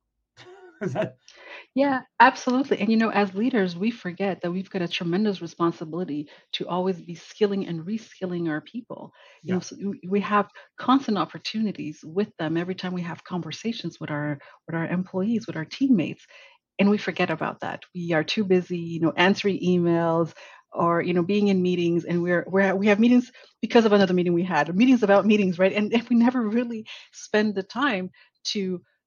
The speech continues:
Speaker 2: converse, have those conversations, have those teachable moments, have those little pearl moments that we have to, uh, of learning, and there's, they're everywhere,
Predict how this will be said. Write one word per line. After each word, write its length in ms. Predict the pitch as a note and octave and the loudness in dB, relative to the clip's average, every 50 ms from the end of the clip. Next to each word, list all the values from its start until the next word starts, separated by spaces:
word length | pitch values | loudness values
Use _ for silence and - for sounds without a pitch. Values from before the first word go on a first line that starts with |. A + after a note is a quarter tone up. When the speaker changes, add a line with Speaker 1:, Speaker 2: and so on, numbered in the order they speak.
| _ - | _ -10
Speaker 2:
converse, 760 | - - F#3+ F3 E3 D#3+ F3+ G3 G3 D#3+ D#3+ - - - _ _ _ _ _ _ - | -6 -2 -2 -2 -2 -2 -2 -2 -2 -2 -6 -10 -18 -20 _ _ _ _ _ _ -20
have 560 | - - - F#3+ G3+ G3+ G3+ G3 G3 F3+ - - _ | -12 -6 -2 0 0 0 0 0 -2 -6 -10 -16 _
those 160 | - E3+ D#3+ | -12 -12 -12
conversations, 520 | - - E3+ E3 D#3 D3+ - E3 D#3 F3 E3 | -10 -10 -8 -8 -8 -10 -12 -12 -12 -10 -8
have 240 | - G#3 G#3 G3+ F#3 | -4 -2 -2 -2 -4
those 140 | F#3+ F3+ - | -8 -12 -12
teachable 400 | - - F#3 - E3 - - D#3 | -14 -14 -14 -14 -14 -14 -12 -10
moments, 360 | D#3+ D#3 D#3 D#3 D3+ D3+ - | -10 -8 -8 -8 -10 -10 -10
have 240 | - G3+ G#3+ A3 G#3+ - | -8 -8 -8 -6 -6 -8
those 160 | F#3+ F#3 F#3 | -8 -6 -6
little 160 | F#3+ F#3 D#3+ - | -8 -8 -8 -10
pearl 340 | - - - G#3+ G#3 G3+ G3 | -10 -6 -2 -2 0 0 0
moments 360 | F#3+ F3+ F3+ F#3 F#3 F3 - - | -2 -2 -4 -4 -6 -6 -8 -10
that 140 | E3+ - - | -12 -10 -10
we 100 | D#3+ E3 | -12 -12
have 300 | E3 F3 E3+ E3 E3 - _ _ - | -10 -8 -8 -8 -8 -10 _ _ -12
to, 220 | - F#3 E3+ E3 - - - - _ _ _ - | -10 -8 -10 -10 -12 -16 -20 -20 _ _ _ -4
uh, 80 | F3+ - - | -4 -2 -2
of 160 | F3+ E3+ E3 | -4 -4 -4
learning, 460 | D#3+ D#3 E3 F#3 A3 A#3 G3+ D3+ C#3 - | -4 -4 -2 -2 -2 -2 -2 -4 -6 -4
and 120 | - F#3 F#3 | -4 -2 -2
there's, 180 | F#3 F3+ D#3 - _ _ _ _ - | -2 -4 -6 -8 _ _ _ _ -4
they're 140 | F#3 F3 - - | -4 -4 -2 -2
everywhere, 580 | F#3 F#3 F#3+ G3+ G3 E3+ D#3 - - - E3 | -4 -2 -2 -4 -6 -6 -6 -12 -14 -14 -18